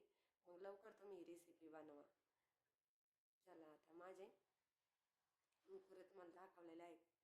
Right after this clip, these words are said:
एक एक करून कशा तळून घेतलेल्या आहेत ते. तिकडे आपलं हे शिरलेलं आहे तोपर्यंत तेही थंड व्हायला सुरुवात झालेली आहे,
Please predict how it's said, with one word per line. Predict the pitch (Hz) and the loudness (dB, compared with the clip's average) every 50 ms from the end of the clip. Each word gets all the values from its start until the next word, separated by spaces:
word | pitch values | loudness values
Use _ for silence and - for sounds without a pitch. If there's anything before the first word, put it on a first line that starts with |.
| _ _ _ _ _ - | _ _ _ _ _ -8
एक | 196 196 | -4 -2
एक | 196 190 180 180 | -4 -4 -2 -2
करून | 175 180 175 | 0 0 0
कशा | 175 190 196 196 196 208 233 - - - _ _ _ _ - | 0 -2 -6 -6 -4 -6 -6 -6 -8 -18 _ _ _ _ 0
तळून | 180 185 180 175 | 2 4 4 4
घेतलेल्या | 170 170 170 - 156 156 160 160 | 4 2 0 -2 -4 -2 0 0
आहेत | 160 156 | 0 0
ते. | 151 - - - - - _ _ _ _ _ _ _ _ _ _ _ _ _ - | -2 -4 -10 -20 -20 -20 _ _ _ _ _ _ _ _ _ _ _ _ _ -4
तिकडे | 196 190 190 185 | 2 4 6 8
आपलं | 180 175 175 180 190 | 8 8 6 4 4
हे | 185 175 170 170 165 - 175 180 185 175 175 | 4 6 4 4 4 2 0 0 0 0 -2
शिरलेलं | 175 - 190 180 185 180 180 180 | -4 -6 -4 -2 0 2 2 2
आहे | 175 180 175 | 2 2 2
तोपर्यंत | 165 170 175 170 170 170 175 175 165 | 0 -2 -6 -10 -8 -6 -6 -4 -4
तेही | 170 175 - 190 185 185 | -4 -4 -2 -2 -2 -2
थंड | 185 - 170 165 160 | -2 -6 -6 -6 -2
व्हायला | 165 170 165 156 160 160 | 0 0 0 0 -2 -4
सुरुवात | 165 - - 165 165 160 | -6 -8 -6 -6 -6 -6
झालेली | 165 160 160 151 151 151 156 | -6 -8 -10 -10 -10 -10 -10
आहे, | 156 160 | -12 -12